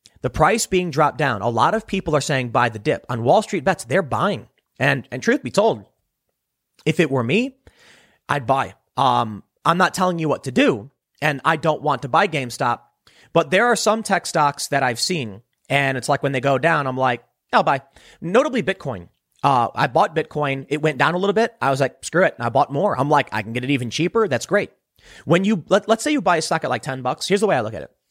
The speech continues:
Maybe I'm stupid. You buy it, you, you buy it, you buy it ten bucks, and then the stock falls down to five bucks. The way I see it is, okay, it's at five, but if I buy more now, then I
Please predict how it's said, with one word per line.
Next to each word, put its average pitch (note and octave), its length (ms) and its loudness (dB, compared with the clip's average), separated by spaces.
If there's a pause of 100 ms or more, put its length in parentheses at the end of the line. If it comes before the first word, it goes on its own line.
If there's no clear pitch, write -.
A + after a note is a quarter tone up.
(100)
Maybe D#3+ 240 0
I'm A#2 80 -2
stupid. G2+ 360 -10 (420)
You D#3+ 80 2
buy F#3 140 6
it, G#3 200 -2
you, D#3+ 180 -4
you D#3 100 -2
buy E3 180 2
it, D#3 100 -4
you D#3+ 60 -4
buy F3 160 0
it - 80 -8
ten E3+ 180 -4
bucks, G#2+ 320 -6 (440)
and D#3 200 0
then C#3+ 260 0
the B2 80 -6
stock E3+ 300 2
falls C#3+ 260 0
down C3 200 -2
to G#2+ 60 -10
five F#3 300 2
bucks. - 400 -6 (400)
The C#3+ 80 4
way D#3+ 100 6
I G3 80 4
see F3+ 240 -2
it E3 60 0
is, D#3+ 120 0
okay, - 300 0
it's - 80 -2
at F3+ 100 0
five, C3 500 0 (280)
but E3+ 120 2
if F#3+ 120 -2
I F3+ 140 2
buy F3 340 0
more F#3 320 2
now, C#3 500 0
then C#3+ 140 0
I C#3 120 0